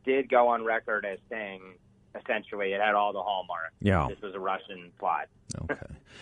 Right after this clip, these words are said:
Speaker 2: So, so he knows nothing, and, uh, what he does know, he gaslights, uh, the American people with, based on his previous position for a political purpose.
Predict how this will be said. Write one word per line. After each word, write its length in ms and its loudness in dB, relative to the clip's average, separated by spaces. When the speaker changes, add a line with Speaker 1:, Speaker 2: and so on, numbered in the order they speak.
Speaker 2:
So, 440 4
so 220 2
he 140 6
knows 320 6
nothing, 560 6
and, 360 6
uh, 280 8
what 240 6
he 200 4
does 640 4
know, 300 8
he 140 2
gaslights, 840 4
uh, 200 6
the 120 2
American 420 4
people 280 2
with, 240 4
based 300 2
on 80 2
his 160 -2
previous 420 2
position 600 2
for 220 4
a 40 2
political 480 -6
purpose. 540 -10